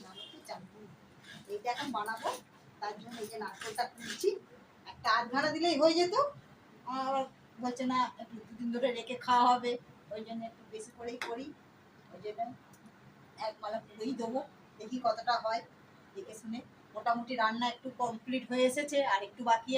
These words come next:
আছে, করে নিই, সেরে নিই, সেরে নিই, ফেরত আসি। যা গরম পড়েছে বন্ধুরা, প্রচণ্ড গরম, এত গরমে মারাত্মক গরম পড়েছে। বৃষ্টি হলো না, সারাদিন মেঘলা আকাশ আর গুমোট হয়ে রয়েছে চারিদিকে,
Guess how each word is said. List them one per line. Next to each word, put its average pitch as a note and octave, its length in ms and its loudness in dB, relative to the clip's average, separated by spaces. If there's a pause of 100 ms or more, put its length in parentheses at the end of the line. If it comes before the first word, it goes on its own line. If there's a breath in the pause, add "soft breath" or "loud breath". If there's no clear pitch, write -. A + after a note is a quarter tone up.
আছে, D4+ 180 0 (460 loud breath)
করে A3 240 -6
নিই, D#4 100 -2 (100)
সেরে A3 280 -4
নিই, E4+ 120 0 (240)
সেরে - 260 -10
নিই, G#3 140 -8
ফেরত - 340 -18
আসি। D#4 200 -2 (160)
যা G#3+ 80 -6 (120)
গরম A3+ 220 0 (120)
পড়েছে A3+ 320 -6
বন্ধুরা, A3+ 280 -8 (160)
প্রচণ্ড C4+ 480 -2 (140)
গরম, E3+ 180 -10 (580 loud breath)
এত - 120 -8 (180)
গরমে B3 340 0 (180)
মারাত্মক A3 520 -4
গরম G#3+ 240 0
পড়েছে। G#3 300 -12
বৃষ্টি A#3 260 -10 (100)
হলো C4+ 160 6 (100)
না, D4+ 60 6 (400 loud breath)
সারাদিন A#3 460 0
মেঘলা A#3+ 280 2 (100)
আকাশ C4 340 2
আর B3 140 -2
গুমোট B3+ 380 2
হয়ে G3+ 160 -6
রয়েছে F#3+ 280 -10
চারিদিকে, E3+ 440 -16